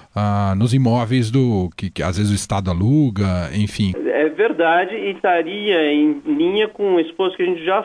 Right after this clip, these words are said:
Speaker 2: fez. Nós já tivemos uma redução de treze por cento no nosso gasto de aluguéis, né? Continuamos fazendo esse trabalho. Ele poderá, eventualmente, no futuro, ter ainda maior redução, porque a gente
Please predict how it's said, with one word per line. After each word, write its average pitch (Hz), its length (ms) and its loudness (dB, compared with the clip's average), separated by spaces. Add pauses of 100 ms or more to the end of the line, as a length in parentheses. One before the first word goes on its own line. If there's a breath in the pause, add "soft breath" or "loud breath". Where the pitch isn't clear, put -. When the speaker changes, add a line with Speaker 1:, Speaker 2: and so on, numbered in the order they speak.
(100)
Speaker 2:
fez. 165 220 2
Nós 165 240 0
já 180 160 -2
tivemos 170 460 -2
uma 170 140 0
redução 160 460 -2
de 170 120 -6
treze 202 480 2
por 214 220 -12
cento 160 360 -2
no 165 80 0
nosso 151 300 -2
gasto 139 400 -2 (260)
de 131 100 -4
aluguéis, 143 680 0 (440)
né? 156 260 -2 (280 loud breath)
Continuamos 156 640 -2
fazendo 151 320 -2
esse - 100 -20
trabalho. 185 720 0 (320)
Ele 170 160 0
poderá, 156 560 0
eventualmente, 151 800 -2
no 160 120 2
futuro, 180 640 -2 (220)
ter 170 500 0
ainda 147 280 -2
maior 165 560 0
redução, 160 680 -4
porque 190 260 -6
a 175 80 0
gente 160 380 -6